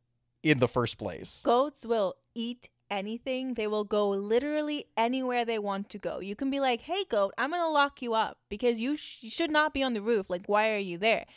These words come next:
Speaker 2: And they're gonna be like, "Oh, you're gonna lock me up? Watch this." And then they'll figure out some way to, like, climb out of their goat pen. I mean, they will also eat literally anything. Like, have you met a goat? They
Speaker 1: Yeah.
Speaker 2: do not care.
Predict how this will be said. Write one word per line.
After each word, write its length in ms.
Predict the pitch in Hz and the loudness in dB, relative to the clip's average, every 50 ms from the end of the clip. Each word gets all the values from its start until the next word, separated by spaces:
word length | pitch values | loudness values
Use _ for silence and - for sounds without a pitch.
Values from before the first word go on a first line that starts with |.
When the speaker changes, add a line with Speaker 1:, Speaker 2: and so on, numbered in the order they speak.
| - _ - | -14 _ -2
Speaker 2:
And 120 | 220 220 | 2 4
they're 120 | 254 262 262 | 4 4 4
gonna 140 | 262 262 | 2 2
be 60 | 254 247 | 2 2
like, 200 | 240 233 - - | 0 0 0 0
"Oh, 60 | 240 | 0
you're 100 | 220 208 | 0 0
gonna 220 | 208 220 214 214 214 | 0 -2 -4 -4 -4
lock 180 | 196 208 - | -6 -8 -8
me 140 | 226 220 196 | -8 -8 -6
up? 260 | 196 214 254 _ _ - 277 233 | -6 -6 -8 _ _ -20 -14 -6
Watch 320 | 226 247 262 254 269 - | 2 4 4 4 2 0
this." 280 | - 285 330 285 240 - | 0 2 2 2 2 0
And 140 | - 226 233 | -2 0 0
then 100 | 240 240 | 2 2
they'll 120 | 254 262 | 2 0
figure 240 | - - 285 294 285 | 0 -2 -2 0 2
out 160 | 285 285 - | 0 0 -2
some 100 | - 285 | -4 -6
way 100 | 269 269 | -6 -4
to, 100 | 254 254 | -4 -4
like, 180 | 233 226 202 _ | -4 -4 -8 _
climb 560 | - _ - 254 247 240 247 240 240 240 240 - _ _ _ _ - | -14 _ -8 -6 -4 -4 -4 -4 -6 -8 -10 -14 _ _ _ _ 2
out 300 | 220 214 240 254 247 247 | 4 6 6 6 6 4
of 80 | 240 | 2
their 240 | 233 233 226 220 214 220 185 - _ | 2 2 2 2 2 0 -6 -12 _
goat 260 | - 214 214 254 226 - _ - | 0 0 0 0 0 -6 _ -12
pen. 440 | - - 196 175 170 175 185 202 226 - - - - _ _ _ _ _ - | -8 -6 -6 -4 -4 -6 -6 -6 -8 -10 -14 -20 -20 _ _ _ _ _ -2
I 120 | 240 254 | 0 0
mean, 180 | 262 254 240 220 _ _ _ _ - - | 2 0 -2 -4 _ _ _ _ -6 2
they 140 | 208 262 302 | 4 4 6
will 160 | 349 370 381 | 6 4 4
also 340 | - 247 277 320 - 330 - | 4 4 2 4 2 -2 -2
eat 200 | - 254 254 226 | -2 -4 -6 -4
literally 440 | 214 226 226 226 247 247 233 226 214 | -2 -2 -2 0 0 -2 -2 -2 -2
anything. 380 | 180 180 180 175 180 - 175 185 | -4 -4 -6 -8 -10 -10 -10 -8
Like, 220 | 180 185 190 - - | -6 -8 -8 -8 -8
have 200 | 214 247 277 320 | -4 -4 -4 -4
you 100 | 349 359 | -4 -2
met 180 | 359 370 349 294 | 0 0 0 0
a 40 | |
goat? 320 | 247 214 180 180 214 247 _ _ _ _ _ _ _ _ _ _ _ - | 0 0 -2 -2 -2 -4 _ _ _ _ _ _ _ _ _ _ _ 0
They 100 | 247 262 | 2 2
Speaker 1:
Yeah. 60 | 285 | 2
Speaker 2:
do 100 | 302 311 | 2 2
not 200 | 302 294 277 262 | 2 0 0 0
care. 320 | - - 202 202 196 - | -4 -6 -6 -6 -6 -10